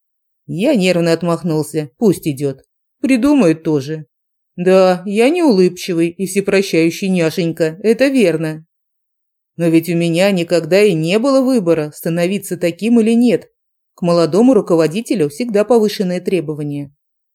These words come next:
Вот, мол, сам еще зелен, а крутыми специалистами управляет». И чтобы ни у кого сомнений не возникало, стоит ли это вообще обсуждать,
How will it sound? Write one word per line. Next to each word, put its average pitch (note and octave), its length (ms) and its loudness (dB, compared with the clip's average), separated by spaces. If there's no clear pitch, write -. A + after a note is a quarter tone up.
Вот, D4+ 340 2
мол, E3 400 0
сам D4 260 2
еще G#3 300 0
зелен, F#3+ 560 -2
а A3+ 80 -6
крутыми A#3 420 0
специалистами A3+ 800 0
управляет». E3 640 -2
И F3+ 100 -4
чтобы F#3 420 0
ни E3+ 120 0
у E3+ 60 0
кого E3+ 280 2
сомнений D#3+ 480 -2
не B3 120 4
возникало, A3 840 0
стоит G3 480 0
ли G#3 120 0
это E3+ 220 0
вообще E3 380 -2
обсуждать, F3 600 -6